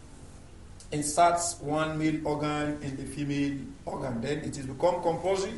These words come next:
It becomes compulsory on both of them to take, uh, ghusl. ويجب الطهر مما ذكرنا من خروج الماء الدافق للذة في نوم أو يقظة من رجل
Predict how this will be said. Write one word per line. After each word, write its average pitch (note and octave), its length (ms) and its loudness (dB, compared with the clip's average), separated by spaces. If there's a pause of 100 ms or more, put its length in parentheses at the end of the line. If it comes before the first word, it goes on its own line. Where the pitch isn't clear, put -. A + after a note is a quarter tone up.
(140)
It D3 220 2
becomes F3+ 320 0 (160)
compulsory D#3+ 480 2
on E3+ 220 0 (520)
both D#3 200 0
of C#3 140 0
them D3+ 220 2
to C#3+ 80 -4
take, D3 360 4
uh, C3+ 220 0 (720)
ghusl. C#3 320 -4 (2750)
ويجب A3+ 440 8
الطهر A#3 360 2
مما G3+ 280 2
ذكرنا F3 480 2
من D#3+ 120 -4 (100)
خروج F#3+ 240 4
الماء G3 460 2
الدافق E3+ 560 2
للذة F#3+ 1080 4
في E3+ 100 -2
نوم A#3+ 600 4 (600)
أو F3+ 340 8
يقظة D#3 840 4 (400)
من F3 180 2
رجل A#3 760 4